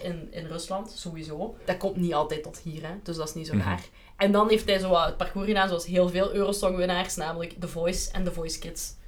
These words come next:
Speaker 1: Jureren
Speaker 2: Ah.
Speaker 1: en coach worden in dat soort programma's.
Speaker 2: Ik
Speaker 1: Dat
Speaker 2: dacht
Speaker 1: is, dat
Speaker 2: wel
Speaker 1: is
Speaker 2: dat,
Speaker 1: iets.
Speaker 2: dat is raar dat je eerst aan The Voice meedoet en dan The Voice Kids.
Speaker 1: Ja.
Speaker 2: Maar
Speaker 1: <laughs>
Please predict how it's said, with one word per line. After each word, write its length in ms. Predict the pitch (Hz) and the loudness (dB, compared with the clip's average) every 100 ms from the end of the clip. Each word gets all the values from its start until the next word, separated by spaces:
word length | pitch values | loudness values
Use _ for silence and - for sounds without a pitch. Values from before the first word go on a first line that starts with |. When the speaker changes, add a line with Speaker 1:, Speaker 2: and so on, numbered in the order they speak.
| - | -6
Speaker 1:
Jureren 680 | 196 180 180 185 180 185 - - | -4 -2 -2 -2 -2 -4 -8 -6
Speaker 2:
Ah. 220 | 208 208 185 | 2 4 4
Speaker 1:
en 200 | 180 175 | 0 -2
coach 300 | 185 180 190 | -2 -2 0
worden 280 | 196 196 | -2 -2
in 100 | 185 | -2
dat 160 | 170 131 | -4 -4
soort 180 | 180 170 | -6 -10
programma's. 500 | 170 165 160 175 - | -12 -10 -8 -8 -8
Speaker 2:
Ik 60 | - | -2
Speaker 1:
Dat 80 | 95 | 4
Speaker 2:
dacht 160 | - | 4
Speaker 1:
is, 60 | - | 6
dat 80 | 110 | 6
Speaker 2:
wel 80 | 95 | 6
Speaker 1:
is 60 | |
Speaker 2:
dat, 100 | - | 4
Speaker 1:
iets. 160 | - - - - 135 | -6 -10 -14 -12 -10
Speaker 2:
dat 140 | - 101 | -4 -2
is 60 | |
raar 180 | 107 98 | 4 6
dat 140 | 110 - | 6 4
je 80 | |
eerst 160 | 107 - | 0 0
aan 80 | 101 | 0
The 80 | 90 | 0
Voice 280 | 90 104 - | 2 0 0
meedoet 220 | 104 107 101 | -2 -2 0
en 80 | |
dan 140 | 92 95 | 0 2
The 80 | 87 | 0
Voice 260 | 87 85 | -2 -6
Kids. 200 | - 196 | -4 2
Speaker 1:
Ja. 120 | 247 240 | 4 6
Speaker 2:
Maar 800 | 202 - - - - - 165 202 | 4 2 0 -2 0 2 10 10
Speaker 1:
<laughs> 100 | 190 | 10